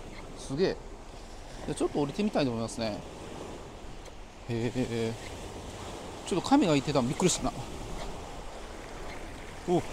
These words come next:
いしょ。よいしょ。わかります？あそこに亀いてるんですよ、亀。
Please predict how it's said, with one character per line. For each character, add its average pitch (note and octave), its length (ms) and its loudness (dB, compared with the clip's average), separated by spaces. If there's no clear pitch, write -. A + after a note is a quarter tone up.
い E3+ 60 0
し - 60 -6
ょ。 - 40 -10
よ G3 40 0
い - 20 0
し - 100 -6
ょ。 C3+ 60 2
わ D3+ 80 2
か F#3+ 100 4
り F#3+ 80 4
ま F#3+ 100 6
す？ - 140 0
あ A#2 60 0
そ - 60 -2
こ E3+ 80 2
に C3+ 40 4
亀 G3 220 4
い C#3 60 4
て C3 100 4
る B2 60 4
ん A#2 40 2
で A2+ 60 -2
す - 100 -6
よ、 C#3 220 2
亀。 A#2 220 4